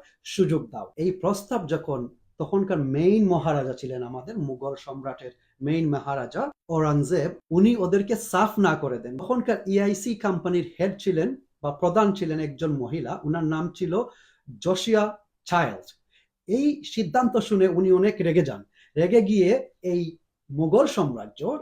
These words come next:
উপর, এই ঔরঙ্গজেবের উপর, ঔরঙ্গজেবের উপর উনি যুদ্ধ ঘোষণা করে দেন। আর এই যুদ্ধেতে এই মুঘল সৈনিক, এই মুঘল আর্মিরা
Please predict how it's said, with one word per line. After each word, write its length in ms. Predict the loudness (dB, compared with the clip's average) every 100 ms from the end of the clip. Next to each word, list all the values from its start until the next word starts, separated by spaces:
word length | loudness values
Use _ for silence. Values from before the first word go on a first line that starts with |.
| -4
উপর, 360 | -4 0 0 -2 -6
এই 240 | -8 -8 -2
ঔরঙ্গজেবের 680 | 0 2 2 0 0 0
উপর, 240 | -2 -4 -4
ঔরঙ্গজেবের 500 | -2 0 2 2 2
উপর 320 | 0 -4 -4 -6 _ _ _ -4
উনি 300 | 2 2 2
যুদ্ধ 300 | 2 2 2
ঘোষণা 340 | 2 2 0
করে 200 | -2 -4
দেন। 60 | -6 -8
আর 140 | -10 -10 -6
এই 180 | 2 2
যুদ্ধেতে 720 | 4 2 4 2 2 -6 -8 -12 _ _ -4
এই 240 | 0 2
মুঘল 580 | 2 2 4 2 2 -2
সৈনিক, 580 | -10 -4 0 0 -2 -4
এই 120 | -6
মুঘল 320 | -4 -2 0 0
আর্মিরা 720 | 2 6 8 6 4 -6